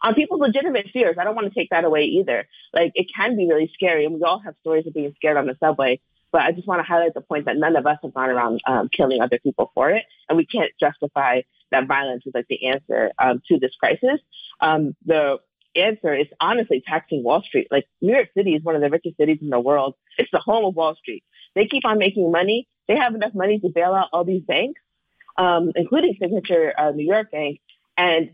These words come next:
if the money exists for that, then it has to be money, um, to look out for, for young people like Jordan Neely and the thousands of other, um, uh, people that exist like him. Um, and I think that's, like, a really important point to highlight. And just to say one more thing, um,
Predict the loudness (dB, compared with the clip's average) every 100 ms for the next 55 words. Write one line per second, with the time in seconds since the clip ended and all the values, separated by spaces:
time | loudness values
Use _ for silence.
0 | -4 0 0 2 0 0 -2 -2 -2 0
1 | -2 -2 -8 -6 -8 -2 0 2 2 2
2 | 0 -2 _ _ 0 0 0 0 0 2
3 | 0 -2 0 0 0 -2 -2 0 0 -2
4 | -4 -2 2 2 2 2 2 2 0 0
5 | 2 0 -2 _ _ 0 0 0 0 0
6 | -2 0 0 2 0 -2 -2 0 0 -2
7 | -8 _ _ _ 2 4 2 0 -6 _
8 | -2 2 2 2 0 -2 0 -2 -2 -8
9 | -10 _ _ _ -20 -10 -2 2 2 2
10 | 0 0 0 0 2 2 0 -4 -8 -10
11 | -4 -4 -4 0 0 2 2 0 0 0
12 | 2 2 0 0 -2 0 -4 -4 -10 _
13 | _ _ _ 0 2 0 -4